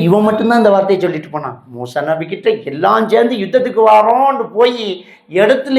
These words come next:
எதிரியை பார்த்ததுக்கு அப்புறம், "இது அன்த வ ரப்புக்கு வ காத்திலா, நீ உன் அல்லாவும் போய் போராடி, எங்களுக்கு ஏழு ஆண்டு விட்டுட்டாங்களே." ஆனா நம்ம தோழர்கள் அப்படி இல்ல. "யா ரசூலல்லாஹ், பின்னாடி நில்லுங்க, வரக்கூடிய அம்புகள் எங்களை தாக்கட்டும், நீங்க மு-, மரணிக்க கூடாது." ஹிஜ்ரத்து போகும்போது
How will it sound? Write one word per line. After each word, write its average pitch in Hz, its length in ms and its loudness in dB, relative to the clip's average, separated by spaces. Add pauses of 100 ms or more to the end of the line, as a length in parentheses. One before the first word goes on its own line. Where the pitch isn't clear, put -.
(120)
எதிரியை 294 420 2
பார்த்ததுக்கு 220 480 2
அப்புறம், 240 280 2 (280)
"இது 214 220 2
அன்த 214 500 0
வ 214 80 2 (100)
ரப்புக்கு 185 380 -4
வ 156 40 2 (100)
காத்திலா, 151 360 -2 (220)
நீ 233 240 -2
உன் 240 160 2
அல்லாவும் 226 420 4
போய் 208 200 2
போராடி, 165 360 2
எங்களுக்கு 220 400 -2
ஏழு 185 120 0
ஆண்டு 165 200 -4
விட்டுட்டாங்களே." 147 840 -14 (100)
ஆனா 220 180 -4
நம்ம 233 220 -2
தோழர்கள் 262 400 2
அப்படி 233 240 -4
இல்ல. 214 180 -4 (640)
"யா 139 60 -6
ரசூலல்லாஹ், 214 600 2
பின்னாடி 214 460 -4
நில்லுங்க, 135 360 -8
வரக்கூடிய 208 580 -4
அம்புகள் 233 460 0
எங்களை 277 400 0
தாக்கட்டும், 302 540 2
நீங்க 254 140 -4
மு-, 180 320 -10
மரணிக்க 165 380 -12
கூடாது." - 260 -20 (1000)
ஹிஜ்ரத்து 349 480 2
போகும்போது 277 440 4